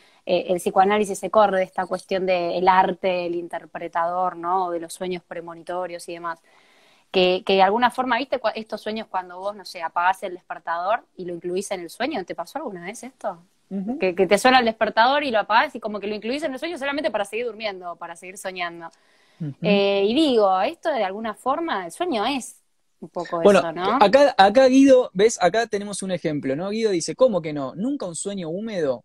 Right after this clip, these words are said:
Speaker 2: Ahí tienen lo orgánico y lo motor. Claro, el tema es que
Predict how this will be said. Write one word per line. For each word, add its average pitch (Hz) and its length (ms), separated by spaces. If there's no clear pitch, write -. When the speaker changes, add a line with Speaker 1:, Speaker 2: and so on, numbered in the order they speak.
Speaker 2:
Ahí 196 220
tienen 214 300
lo 165 100
orgánico 180 380
y 143 40
lo 139 100
motor. 131 420
Claro, 285 160
el 214 120
tema 311 280
es 269 120
que 208 300